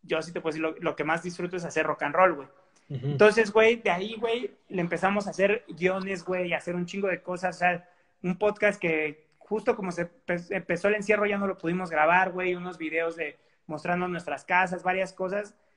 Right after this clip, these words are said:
Speaker 1: Pon tú, güey, en, antes de que pasara esto, antes, porque para mí, yo a todo mundo le digo, güey, la neta, para mí,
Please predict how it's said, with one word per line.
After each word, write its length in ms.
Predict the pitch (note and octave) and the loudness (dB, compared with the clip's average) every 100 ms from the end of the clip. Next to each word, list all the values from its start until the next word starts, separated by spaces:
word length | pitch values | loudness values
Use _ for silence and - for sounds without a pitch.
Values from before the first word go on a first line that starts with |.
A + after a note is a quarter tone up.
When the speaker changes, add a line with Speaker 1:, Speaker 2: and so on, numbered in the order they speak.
| _ - | _ -4
Speaker 1:
Pon 220 | G3+ G3+ | -2 -2
tú, 160 | A3+ | -4
güey, 260 | G3 D#3+ D3 | -2 -2 -4
en, 220 | D#3+ E3 - - - | -4 -6 -6 -6 0
antes 320 | A3 A#3 G#3+ | 0 0 0
de 80 | G3 | 0
que 100 | F3+ | 0
pasara 380 | D#3 G3 G3+ | 2 2 2
esto, 180 | G3 G3 | 0 -2
antes, 240 | G3 G3 A3 | -4 -4 -6
porque 320 | F#3+ F3+ F3+ | -6 -4 -4
para 240 | - F#3 | -2 -2
mí, 180 | G3+ B3 | -2 -4
yo 140 | B3 | -2
a 80 | A3+ | -2
todo 140 | A#3 A3+ | -2 -4
mundo 240 | A3+ A3 | -2 -2
le 100 | E3 | -2
digo, 220 | F#3 G3+ | -2 -2
güey, 160 | G#3 G#3+ | -4 -4
la 120 | E3 | -6
neta, 220 | F#3+ G3 | -6 -6
para 160 | E3+ D3+ | -4 -4
mí, 320 | F3+ A#3 | -6 -12